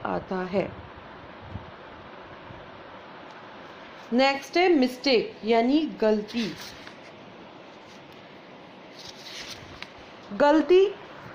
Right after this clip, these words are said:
गलती या भूल किसी बात के संबंध में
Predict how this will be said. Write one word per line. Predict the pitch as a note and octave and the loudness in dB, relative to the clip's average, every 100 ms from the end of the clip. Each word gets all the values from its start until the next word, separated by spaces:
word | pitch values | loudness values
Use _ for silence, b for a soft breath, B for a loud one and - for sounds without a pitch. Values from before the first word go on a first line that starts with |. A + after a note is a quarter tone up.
| - - G3 | -16 -14 0
गलती | C4 C4 C4 C4 F#4 F#4+ | 4 4 4 6 8 10
या | E4 B3 G3+ | 8 6 4
भूल | F3+ A3+ C#4+ F#4 F4+ - | 2 4 8 8 6 4
किसी | A#3+ A#3 B3 A3 | -4 -2 -2 -4
बात | F3 A3 A3+ D4 - | 0 4 4 4 4
के | E4+ | 2
संबंध | E4+ E4 D#4 D#4+ D#4+ | 4 6 6 6 6
में | D#4+ E4+ F#4+ | 6 6 4